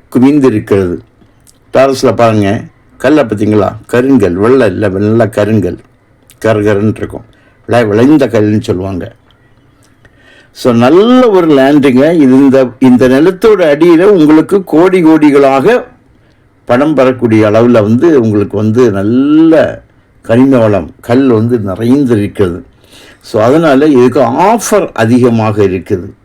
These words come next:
கேரளாக்காரங்களுக்கு தெரிஞ்சா உடனே கொண்டு போயிருவாங்க.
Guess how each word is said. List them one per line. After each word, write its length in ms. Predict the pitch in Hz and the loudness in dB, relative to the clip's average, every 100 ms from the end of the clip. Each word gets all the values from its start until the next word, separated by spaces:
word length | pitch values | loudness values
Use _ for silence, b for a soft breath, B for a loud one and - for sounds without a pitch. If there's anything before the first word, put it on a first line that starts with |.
| _ | _
கேரளாக்காரங்களுக்கு 1040 | 113 120 135 117 113 110 110 107 104 90 90 | -2 0 0 0 0 0 0 0 -2 -4 -4
தெரிஞ்சா 380 | 104 107 131 | 0 0 0
உடனே 440 | 165 117 135 175 175 | 0 0 0 0 0
கொண்டு 280 | 143 131 107 | 0 0 0
போயிருவாங்க. 460 | 104 104 95 92 | -2 -4 -8 -14